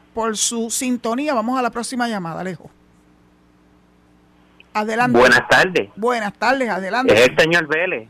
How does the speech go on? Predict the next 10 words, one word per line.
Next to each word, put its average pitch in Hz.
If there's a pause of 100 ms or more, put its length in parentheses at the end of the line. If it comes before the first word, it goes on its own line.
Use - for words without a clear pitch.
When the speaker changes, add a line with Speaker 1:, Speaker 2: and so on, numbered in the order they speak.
(100)
Speaker 2:
desde 123
Speaker 1:
Ade-, 123
Speaker 2:
Vega 123
Baja. 139 (100)
Speaker 1:
adelante, 226
Vélez. 254 (320)
Speaker 2:
Sí, 180
¿se 156
escucha? 175
Speaker 1:
Sí, 294